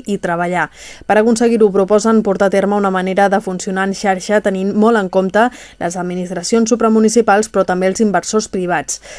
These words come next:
El lema de la campanya també porta al seu darrere una intenció de sumar diferents sensibilitats i visions de com hauria de ser el poble amb representants de diversos barris de Tiana dins la seva candidatura.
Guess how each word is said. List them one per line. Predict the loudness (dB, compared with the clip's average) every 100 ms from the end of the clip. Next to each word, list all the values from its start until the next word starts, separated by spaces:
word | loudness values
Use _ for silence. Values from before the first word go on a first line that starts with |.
| -14 -2
El | 2
lema | 4 4
de | 4
la | 2
campanya | 2 2 0 0
també | 0 0
porta | 0 0 0
al | -2
seu | -2 0
darrere | 0 0 0
una | 0
intenció | -2 -4 -4 -4 0
de | 0 0
sumar | -2 -2
diferents | -4 -2 -4 -2 -2
sensibilitats | -2 0 0 2 0 0 -2 -8
i | -8
visions | -6 -2 2 2 0 -4 -10 -20 -6
de | -4 0
com | 2 4
hauria | 4 4
de | 4
ser | 2 2
el | 2
poble | 2 2 2 2
amb | 2
representants | 0 -2 -4 -2 0 0 -2
de | 0
diversos | 0 2 2 2
barris | 2 2
de | 0 0
Tiana | 0 0 -2 -2 -8 -18 -8
dins | -6 -2
la | -2
seva | -2 -2 0
candidatura. | 0 -2 -4 2 2 2